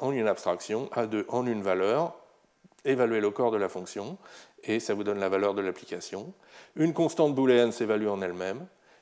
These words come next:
et pour une condition conditionnelle, on évalue A, le discriminant, en une,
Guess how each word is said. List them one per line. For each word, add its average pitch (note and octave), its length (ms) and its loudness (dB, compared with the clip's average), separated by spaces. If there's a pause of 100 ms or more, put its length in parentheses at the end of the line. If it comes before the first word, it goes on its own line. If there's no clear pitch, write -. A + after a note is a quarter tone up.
(140)
et C#3 140 2
pour A2+ 260 0
une A2+ 160 0
condition A#2+ 720 -2
conditionnelle, G#2 720 0
on A2 100 -2
évalue A2+ 340 2 (100)
A, B2 240 6 (500)
le G2+ 160 -4
discriminant, G#2 680 -4
en C3 200 2
une, A#2 360 -2